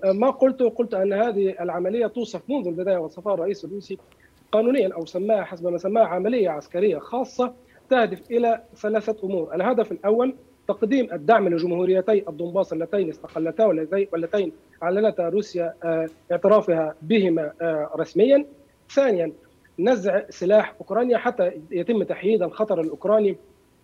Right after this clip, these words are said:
أو التهديد الذي قد يهدد روسيا من الجانب الأوكراني، وخاصة بعدما أعلن الرئيس الأوكراني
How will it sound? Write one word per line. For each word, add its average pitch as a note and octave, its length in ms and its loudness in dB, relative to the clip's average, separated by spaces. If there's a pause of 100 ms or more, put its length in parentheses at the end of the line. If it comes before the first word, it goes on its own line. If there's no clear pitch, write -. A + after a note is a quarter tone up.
(200)
أو E3 80 -2
التهديد F3 400 -4
الذي F#3 260 0
قد F3+ 240 -4
يهدد E3+ 320 -2
روسيا F#3+ 240 -4
من D#3+ 100 -4
الجانب F3 280 -2
الأوكراني، G3 400 0
وخاصة A3+ 640 -4 (380)
بعدما F3+ 640 2 (260)
أعلن A3+ 300 2
الرئيس F3 760 -6
الأوكراني F#3+ 680 2